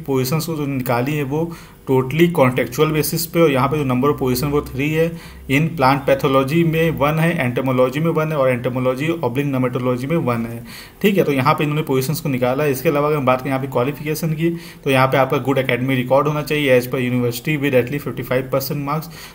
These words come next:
तो आपका जो पीजी degree फिफ्टी फाइव percent marks में होना चाहिए in plant pathology, entomology and nematology में। इसके अलावा अगर आपके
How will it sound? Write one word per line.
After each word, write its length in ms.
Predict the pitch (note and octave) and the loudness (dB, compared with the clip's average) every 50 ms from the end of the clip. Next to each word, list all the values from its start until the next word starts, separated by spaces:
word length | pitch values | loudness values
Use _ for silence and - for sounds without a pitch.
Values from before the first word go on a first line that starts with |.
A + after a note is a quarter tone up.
| - - | -4 0
तो 60 | C3 | 2
आपका 260 | B2+ B2 B2 C#3 C3+ | 2 2 4 2 2
जो 120 | C3 C#3 C3+ | 2 2 0
पीजी 300 | C3 C3+ B2+ B2+ C#3+ C#3 | 0 0 0 2 2 2
degree 200 | C3+ C3 C3+ C#3 | 2 2 0 -2
फिफ्टी 220 | C3+ B2+ - B2+ | -4 -4 -6 -4
फाइव 200 | A#2 B2+ B2+ B2+ C3 | -2 -2 -2 0 0
percent 280 | C3+ A#2+ - C3+ B2 A#2 | -2 -4 -2 -2 -2 -2
marks 240 | A#2+ C3+ C3 - | -2 -2 -4 -4
में 80 | - C#3+ | -6 -4
होना 120 | C#3+ D3 D3 | -4 -4 -4
चाहिए 440 | - D3+ D3 D3 D3+ D#3+ F3 F3 E3+ - - - - - - - - - - - - - - - - - - - | -4 -4 -4 -2 -4 -4 -4 -6 -8 -10 -16 -20 -20 -20 -20 -20 -20 -20 -20 -20 -20 -20 -20 -20 -20 -8 -2 2
in 200 | D3+ D#3 D3 C3 - | 2 2 2 2 2
plant 260 | C3 C3+ D3+ D3+ - | 2 2 2 2 0
pathology, 440 | D3+ - D#3 D#3 D#3 D#3 C#3+ C#3+ C3 D#3 C3 | 0 0 2 4 4 4 4 4 4 4 4
entomology 600 | B2+ B2 C3 C3+ C3+ D3 D3 D#3 D3+ C#3+ D3+ D#3 | 4 6 4 2 4 4 2 2 2 2 2 2
and 100 | C#3+ B2+ | 2 2
nematology 560 | B2 B2 B2 C#3+ D3+ C#3+ D3 D3 C#3 D#3 D#3 D#3 | 2 2 2 2 2 2 2 0 0 0 0 0
में। 260 | D#3 E3+ F3 F3 F3 - - - - - - - - - | 2 2 2 0 -2 -4 -10 -16 -18 -18 -20 -20 -14 -8
इसके 240 | - C#3+ C3 - - | -6 -6 -2 0 2
अलावा 180 | D3+ C#3+ C#3+ D3 | 2 4 4 4
अगर 100 | D3 C#3+ | 4 4
आपके 200 | C3 C3+ - | 2 2 0